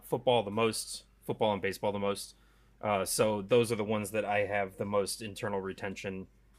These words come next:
of those topics and questions and stuff. So, like, I have to make sure that, okay, if I ask a football question this week, I have to wait a week or ask something about, like,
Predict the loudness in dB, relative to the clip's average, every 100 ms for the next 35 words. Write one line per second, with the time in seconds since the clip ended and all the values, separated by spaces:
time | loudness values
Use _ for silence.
0 | _ -8 -4 -2 -2 -2 -4 -4 -4 -4
1 | -8 -20 _ -20 -20 _ _ -2 -2 0
2 | -4 -4 -6 -8 -4 -2 -2 -6 -8 -8
3 | -8 -4 -6 -6 -8 -6 -6 -10 _ _
4 | _ _ _ _ _ _ -4 0 4 4
5 | 4 2 0 0 -2 0 2 2 0 -2
6 | -2 2 2 2 -2 -6 -6 0 2 2
7 | 0 -2 -4 -2 -2 0 0 0 -2 -4
8 | -2 -6 -4 -2 -2 -2 -4 -2 -2 -2
9 | -6 -6 -8 -10 -8 -2 0 0 0 -2
10 | -4 -8 -6 -6 -4 -4 -4 -6 -8